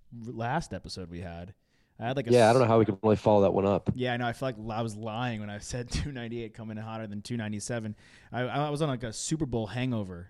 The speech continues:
Speaker 1: this week. I was on such a high from it. You know when, like, you do something kind of, like, cool in life and then you kind of just give yourself the excuse to, like, let loose and, and do whatever
Speaker 2: For
Speaker 1: just
Speaker 2: sure.
Speaker 1: because you had a good week? That was, like, me this week. I was, like, eating everything. I came back from New Year's in Austin. I was like, "All right,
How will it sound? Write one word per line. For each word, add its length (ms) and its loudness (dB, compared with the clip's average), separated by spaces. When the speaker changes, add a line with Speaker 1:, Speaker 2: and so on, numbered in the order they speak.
Speaker 1:
this 200 -8
week. 220 -6
I 60 -8
was 160 -8
on 80 -6
such 240 -8
a 40 -6
high 460 -6
from 180 -4
it. 80 0
You 100 -2
know 100 2
when, 120 0
like, 200 -2
you 100 -2
do 240 -4
something 360 -8
kind 300 -10
of, 80 -10
like, 200 -10
cool 340 -4
in 100 -4
life 360 -6
and 120 -8
then 100 -6
you 120 -6
kind 200 -8
of 60 -8
just 180 -12
give 140 -8
yourself 360 -10
the 100 -8
excuse 480 -10
to, 120 -16
like, 160 -12
let 300 -12
loose 240 -10
and, 200 -12
and 100 -8
do 160 -4
whatever 340 -6
Speaker 2:
For 120 0
Speaker 1:
just 120 0
Speaker 2:
sure. 120 4
Speaker 1:
because 160 -2
you 80 -6
had 80 -6
a 40 -8
good 180 -8
week? 340 -8
That 120 -2
was, 200 -2
like, 180 -4
me 180 -4
this 220 -10
week. 180 -10
I 60 -8
was, 140 -10
like, 140 -12
eating 340 -4
everything. 420 -8
I 120 -8
came 260 -4
back 300 -4
from 420 -6
New 80 -6
Year's 300 -6
in 80 -8
Austin. 320 -8
I 20 -6
was 80 -8
like, 100 -14
"All 80 -6
right, 220 -6